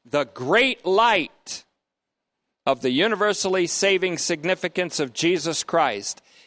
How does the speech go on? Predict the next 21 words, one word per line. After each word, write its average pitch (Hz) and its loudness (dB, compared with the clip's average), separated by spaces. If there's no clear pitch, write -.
and 151 2
of 131 0
the 143 0
universally 180 2
saving, 160 2
redemptive, 143 -2
rectifying, 147 0
reconciling 143 0
impact 175 0
of 135 -2
the 143 0
cross 156 0
of 139 -2
Christ. 117 -2
Thank 180 0
you, 151 -2
Father. 127 0
Continue 185 0
to 160 0
grant 175 0
us - -2